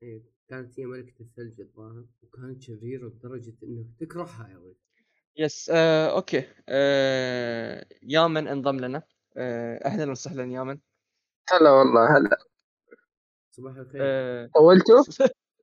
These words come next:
Speaker 2: آه، شيء، صار في كم مشكلة، فما طولنا كثير يعني. هاي ثاني فيلم نتكلم عنه أظن.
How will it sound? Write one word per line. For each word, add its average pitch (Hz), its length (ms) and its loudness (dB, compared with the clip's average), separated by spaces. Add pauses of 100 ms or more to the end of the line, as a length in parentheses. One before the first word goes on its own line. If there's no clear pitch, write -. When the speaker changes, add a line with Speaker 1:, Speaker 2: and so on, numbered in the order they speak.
(120)
Speaker 2:
آه، 440 540 -2 (680)
شيء، - 340 -6
صار 220 240 -2
في 202 400 -10
كم 160 160 -8 (520)
مشكلة، 147 600 -12 (160)
فما 127 440 -6
طولنا 127 340 -6
كثير 117 280 -16
يعني. 107 180 -16
هاي 131 200 -12 (420)
ثاني 139 220 -6
فيلم 127 220 -16
نتكلم 113 340 -16
عنه 110 180 -14
أظن. 113 180 -16